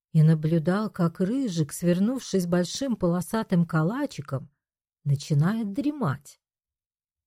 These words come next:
Его могучее тело ритмично вздымалось и опускалось, а из приоткрытой пасти доносилось тихое довольное мурлыканье.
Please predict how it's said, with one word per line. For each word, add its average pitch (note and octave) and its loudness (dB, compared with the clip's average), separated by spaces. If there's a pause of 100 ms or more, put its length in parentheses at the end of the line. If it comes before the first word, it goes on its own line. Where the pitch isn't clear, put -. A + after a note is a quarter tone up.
(600)
Его D3+ 2
могучее D#3 0
тело F3+ 2
ритмично E3+ 2
вздымалось D#3 0 (480)
и D3+ 2
опускалось, E3+ 0 (1040)
а G3 2
из A3 0
приоткрытой C4 -2
пасти C#4+ -2
доносилось F#3+ 0
тихое A3+ -2
довольное A3+ 0
мурлыканье. C#3 -2